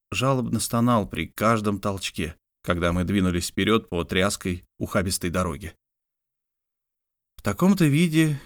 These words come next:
грязные, израненные, мы прибыли в деревню Друштанев. Поначалу я почти не разглядела здание, которое должно было стать нашим домом на следующие несколько месяцев.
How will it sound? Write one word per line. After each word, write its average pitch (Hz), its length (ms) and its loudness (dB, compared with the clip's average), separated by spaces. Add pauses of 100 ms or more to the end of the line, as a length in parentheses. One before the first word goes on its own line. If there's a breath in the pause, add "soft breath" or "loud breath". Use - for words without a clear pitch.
(240 loud breath)
грязные, 123 800 4 (180)
израненные, 101 840 4 (360)
мы 170 380 4
прибыли 104 440 6
в 98 60 2
деревню 87 640 0 (340)
Друштанев. 78 720 -6 (2000)
Поначалу 151 380 4
я 190 120 6
почти 180 440 2 (120)
не 156 100 6
разглядела 139 560 4
здание, 110 440 4
которое 92 380 2
должно 90 380 2
было 92 180 2
стать 95 380 0
нашим 90 440 0
домом 87 380 0 (160)
на 95 100 2
следующие 87 540 0
несколько 90 440 -2
месяцев. - 520 -2